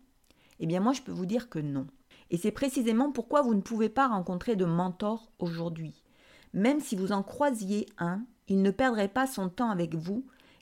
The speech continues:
car vous n'êtes pas prêt ou prête. Même moi, hein, aujourd'hui, je me considère pas encore comme prête. J'ai pas fini de gravir ma montagne personnelle. Alors, il existe des stades dans le développement de soi et il n'est pas possible de court-circuiter les étapes,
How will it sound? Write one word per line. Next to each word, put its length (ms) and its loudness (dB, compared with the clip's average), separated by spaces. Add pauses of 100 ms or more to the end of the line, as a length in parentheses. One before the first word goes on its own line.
car 180 4
vous 140 0
n'êtes 240 -2
pas 140 0
prêt 440 -6
ou 60 -8
prête. 640 -12 (360)
Même 260 8
moi, 200 6
hein, 140 2
aujourd'hui, 320 0
je 80 2
me 80 0
considère 560 -2
pas 100 -4
encore 320 -4
comme 220 -2
prête. 400 -6 (260)
J'ai 160 0
pas 220 0
fini 580 -2
de 160 -2
gravir 400 -2
ma 240 0
montagne 540 -2
personnelle. 500 -6 (400)
Alors, 200 4
il 100 4
existe 320 0
des 120 2
stades 520 0 (320)
dans 120 -2
le 60 0
développement 500 4
de 120 2
soi 500 0
et 60 2
il 100 0
n'est 100 2
pas 200 2
possible 500 -2
de 60 0
court-circuiter 800 -4
les 200 0
étapes, 460 -2